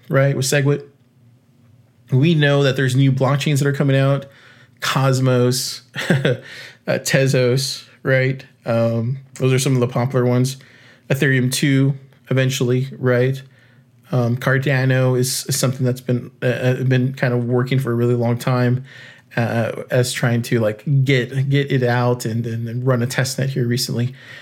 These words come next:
And, um, but I believe scalability is the prerequisite kind of for this, um, utility phase of crypto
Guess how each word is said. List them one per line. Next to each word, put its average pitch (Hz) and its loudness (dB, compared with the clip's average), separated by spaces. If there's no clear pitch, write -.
And, 135 0
um, 127 0
but 139 2
I 185 0
believe 226 0
scalability 185 0
is 147 0
the 139 2
prerequisite 139 -2
kind 156 0
of 147 0
for 143 -2
this, 131 0
um, 127 0
utility 147 2
phase 117 0
of 120 -8
crypto 117 -2